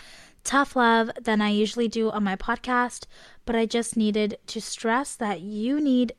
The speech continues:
to put yourself out there and just start in order to get better and get comfortable with going to the gym and using the equipment.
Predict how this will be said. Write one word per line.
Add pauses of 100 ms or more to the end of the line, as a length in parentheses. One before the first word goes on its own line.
to
put
yourself
out
there (340)
and
just
start
in
order
to
get
better
and
get
comfortable
with
going
to
the
gym (560)
and
using
the
equipment.